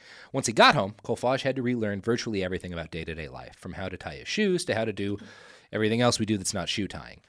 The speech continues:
Uh, Brian's story is undoubtedly harrowing, and the rather spectacular nature of his survival and recovery ensured that he would get work as a sort of inspirational figure. He's been on Anderson Cooper, he's met George W. Bush, he's done photo ops with Mike Huckabee, he's won awards,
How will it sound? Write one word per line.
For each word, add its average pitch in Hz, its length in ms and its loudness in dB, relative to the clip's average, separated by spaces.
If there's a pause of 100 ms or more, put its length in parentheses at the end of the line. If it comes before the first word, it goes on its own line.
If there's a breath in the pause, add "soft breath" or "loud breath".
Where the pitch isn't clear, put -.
(280 loud breath)
Uh, 110 300 2
Brian's 151 340 8
story 131 320 8
is 113 100 6
undoubtedly 98 440 2
harrowing, 127 520 2 (240)
and 110 160 -2
the 107 100 -2
rather 117 380 -2
spectacular - 640 -6
nature 101 380 -4
of 90 140 -6
his 87 160 -6
survival 123 520 -4
and 101 80 -6
recovery 147 500 -2
ensured 123 340 -6
that 113 100 -6
he 110 80 -6
would 104 140 -6
get 104 180 -6
work 160 260 -2
as 117 140 -4
a 110 80 -4
sort 120 260 -4
of 101 140 -6
inspirational 95 800 -10
figure. - 340 -4 (300 loud breath)
He's 110 120 -6
been 101 140 -2
on 95 100 -4
Anderson 98 380 -6
Cooper, 151 360 -2
he's 104 200 -4
met - 140 -8
George 80 240 -8
W. 80 260 -10
Bush, 127 380 -4
he's 95 120 -10
done 85 160 -10
photo 90 300 -6
ops 90 220 -8
with 87 120 -14
Mike - 200 -16
Huckabee, 131 440 -2 (280 loud breath)
he's - 160 -8
won 85 100 -8
awards, 139 560 4